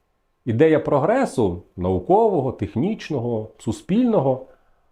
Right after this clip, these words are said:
постала чинником переходу підходів до освіти на теренах як Америки, так і Європи. Прогресивісти запропонували нові принципи навчання та виховання,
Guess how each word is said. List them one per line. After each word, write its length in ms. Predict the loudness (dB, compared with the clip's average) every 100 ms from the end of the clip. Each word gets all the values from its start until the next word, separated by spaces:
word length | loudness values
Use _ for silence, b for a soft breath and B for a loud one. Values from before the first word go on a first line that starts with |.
| b _
постала 480 | -4 0 2 2 2
чинником 520 | 2 2 2 0 0
переходу 800 | 2 2 2 4 6 4 0 -4 -10 _ _ _ _
підходів 520 | -4 0 4 4 4
до 140 | 4 2
освіти 360 | 2 -2 0
на 120 | 2 4
теренах 540 | 4 4 4 2 0
як 320 | 0 2 4 4
Америки, 540 | 4 4 4 2 0
так 260 | 0 2 2
і 40 |
Європи. 560 | 2 2 2 0 -6 -14 _ _ _ _ _ _
Прогресивісти 800 | -4 2 2 4 2 2 0 0
запропонували 840 | 0 0 -2 0 0 4 4 4 2
нові 320 | 0 0 -2
принципи 680 | 0 4 4 4 0 -4 -2
навчання 500 | -2 2 2 2 0
та 120 | -2
виховання, 720 | -2 0 2 2 2 -4 -8